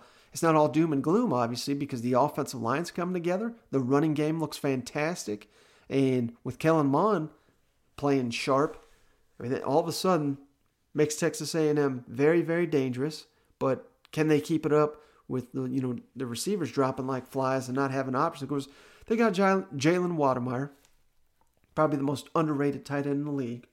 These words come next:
But they're going up against Mississippi State. That's the one narrative probably lost outside of Starkville.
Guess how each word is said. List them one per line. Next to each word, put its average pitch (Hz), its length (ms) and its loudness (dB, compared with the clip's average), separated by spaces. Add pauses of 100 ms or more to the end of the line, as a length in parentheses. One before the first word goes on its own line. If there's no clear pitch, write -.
(120)
But 123 160 -4
they're 139 80 2
going 170 300 4
up 202 180 4
against 143 380 0
Mississippi 165 440 -2
State. 180 260 -2
That's 180 200 2
the 202 80 2
one 156 460 0
narrative 143 560 2 (560)
probably 151 300 0
lost 143 500 0 (420)
outside 151 520 0
of 123 80 -6
Starkville. 131 580 -4